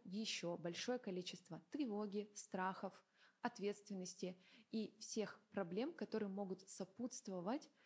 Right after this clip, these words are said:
вместе с этим стремительным ростом. И как раз-таки для того, чтобы справляться не с той хорошей частью, а с плохой,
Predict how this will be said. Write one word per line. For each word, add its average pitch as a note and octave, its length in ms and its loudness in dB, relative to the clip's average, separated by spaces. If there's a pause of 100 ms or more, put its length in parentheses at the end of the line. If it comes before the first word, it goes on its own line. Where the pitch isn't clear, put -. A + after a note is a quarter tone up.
(100)
вместе G3 440 0
с - 120 -2
этим G3 220 -2
стремительным F3+ 680 -2
ростом. E3 360 0 (120)
И B3 80 0
как G#3 240 0
раз-таки G3+ 420 -2
для F3 120 0
того, F#3+ 200 0
чтобы F3+ 240 -4
справляться E3+ 800 -2
не F3+ 260 0 (120)
с - 220 -6 (160)
той E3 280 0 (300)
хорошей F3+ 440 2
частью, - 480 -6
а F3+ 60 -4
с - 100 -6
плохой, A3+ 440 0